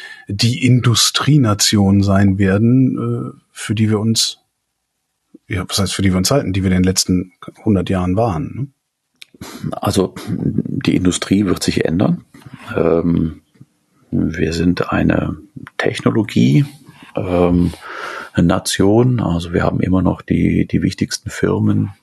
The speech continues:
Speaker 2: die Elektrolyseure herstellen in Deutschland. Da sind wir also gut aufgestellt. Aber bei der chemischen Produktion wird ein Teil der Produktion, also der erste Schritt der Umwandlung, der besonders energieintensiv ist,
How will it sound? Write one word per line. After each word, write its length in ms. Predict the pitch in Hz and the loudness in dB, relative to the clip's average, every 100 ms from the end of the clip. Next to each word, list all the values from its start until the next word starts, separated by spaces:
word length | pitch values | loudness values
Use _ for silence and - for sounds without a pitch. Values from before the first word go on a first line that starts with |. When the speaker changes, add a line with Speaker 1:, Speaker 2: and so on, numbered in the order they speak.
| - | -8
Speaker 2:
die 400 | 87 90 90 - | -2 0 0 0
Elektrolyseure 840 | 85 87 - - 90 82 90 101 95 | 0 0 -2 -2 -2 0 0 0 0
herstellen 680 | 95 98 - 90 92 92 | 0 -2 -2 -2 0 0
in 120 | 90 92 | -2 -2
Deutschland. 600 | 95 - - 110 113 - - - - - - - - - _ - | -2 -2 -2 0 -2 -6 -16 -16 -16 -16 -16 -18 -20 -20 _ -6
Da 240 | 90 92 | -2 -2
sind 240 | 87 90 - | 0 -2 0
wir 80 | |
also 180 | - 85 | 0 -2
gut 240 | 80 101 - | 0 0 0
aufgestellt. 760 | 87 - 143 - 131 185 - _ - - - - - - - _ _ | -2 -2 -2 -2 -2 -2 -6 _ -20 -20 -20 -20 -20 -20 -20 _ _
Aber 680 | - 87 92 92 87 87 87 - - _ _ _ _ _ _ | -2 0 2 2 2 0 -2 -10 -20 _ _ _ _ _ _
bei 960 | - - - - 101 95 82 85 85 85 | -10 -8 -4 -2 -2 0 2 2 2 0
der 440 | 92 87 - - - | 0 0 0 -2 -4
chemischen 400 | - 98 - 95 | -2 0 2 0
Produktion 840 | - - - - - 92 120 120 98 | 0 -2 -2 -2 0 2 2 2 2
wird 220 | 92 - | 0 -2
ein 160 | 78 - | -4 -6
Teil 360 | - 85 101 | -4 2 2
der 120 | - | 2
Produktion, 920 | 104 - - 110 - - 104 120 131 131 | -2 -2 -2 -4 -4 0 2 2 0 -2
also 160 | 101 85 | -4 -2
der 180 | - | -2
erste 320 | - 98 - 104 | 0 0 0 -4
Schritt 300 | - - - | -2 -2 -2
der 160 | - | -2
Umwandlung, 600 | - 101 95 98 95 98 87 | -2 0 0 0 0 0 -2
der 100 | 87 | -4
besonders 440 | - 87 92 - | -2 0 0 0
energieintensiv 1080 | 90 87 - 87 - 104 98 90 90 95 101 | 0 0 -2 -2 0 0 0 0 0 0 2
ist, 320 | 92 92 | 0 0